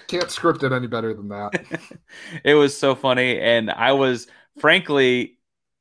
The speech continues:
Speaker 2: I mean, folks who listen to the show know, I was, like, ready for a tie. I was like, "This is gonna be the time to ruin football," or whatever, and that, and it's all,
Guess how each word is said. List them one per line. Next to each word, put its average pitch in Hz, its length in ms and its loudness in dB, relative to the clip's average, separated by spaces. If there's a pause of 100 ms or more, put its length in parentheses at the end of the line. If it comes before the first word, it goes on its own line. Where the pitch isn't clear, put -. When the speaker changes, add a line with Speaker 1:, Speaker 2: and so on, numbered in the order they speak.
(160)
Speaker 2:
I 120 100 -2
mean, 113 180 -2 (140)
folks 120 200 -4
who 117 60 -6
listen 110 200 -6
to - 0 -
the 98 40 -10
show 107 160 -4
know, 104 100 -2
I 104 140 0
was, 117 160 2
like, 104 160 -2
ready 113 260 0
for 110 180 -2
a 101 60 -2
tie. 104 420 2
I 104 40 2
was 101 180 -4
like, 95 160 -4
"This 120 140 -4
is - 40 -16
gonna 117 140 -4
be 107 60 -10
the 104 100 -6
time 113 280 -4
to 107 80 -4
ruin 113 360 -2
football," 110 500 2
or 104 40 -2
whatever, 107 480 0
and 98 100 -2
that, 107 120 2
and 101 120 0
it's 98 180 -2
all, 107 200 2